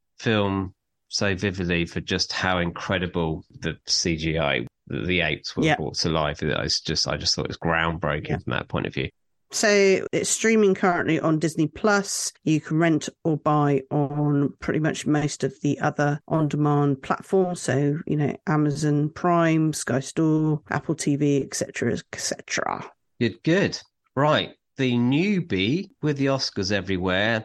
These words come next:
Speaker 1: There's not a whole heap of big films coming out, but we have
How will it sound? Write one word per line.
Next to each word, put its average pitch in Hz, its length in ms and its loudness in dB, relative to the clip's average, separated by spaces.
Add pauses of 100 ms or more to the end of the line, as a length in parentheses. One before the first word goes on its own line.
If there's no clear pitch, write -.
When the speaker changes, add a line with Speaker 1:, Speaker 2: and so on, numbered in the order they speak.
(120)
Speaker 1:
There's 127 280 -2
not 185 200 0
a 104 60 0
whole 117 440 0
heap 120 440 -2
of 101 200 -2
big 98 200 -2
films 90 500 0
coming 85 380 -2
out, 95 320 0
but 95 240 -2
we 113 240 0
have 104 300 -2